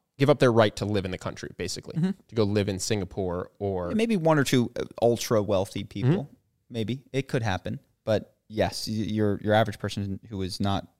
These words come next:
Speaker 2: moving is, is going to invest, I would argue, identically in,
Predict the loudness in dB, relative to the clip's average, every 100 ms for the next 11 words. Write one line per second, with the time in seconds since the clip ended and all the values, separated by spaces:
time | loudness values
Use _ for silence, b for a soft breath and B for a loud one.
0 | _ _ -20 -10 -8 -8 -8 -12 -12 -16
1 | _ -20 -20 _ -6 -4 -4 -4 -4 -6
2 | -10 -12 -10 -6 -6 -6 -8 -8 -8 -10
3 | -10 -12 _ _ _ _ _ _ -4 -2
4 | -4 -6 -12 -14 _ _ _ _ -6 -6
5 | -6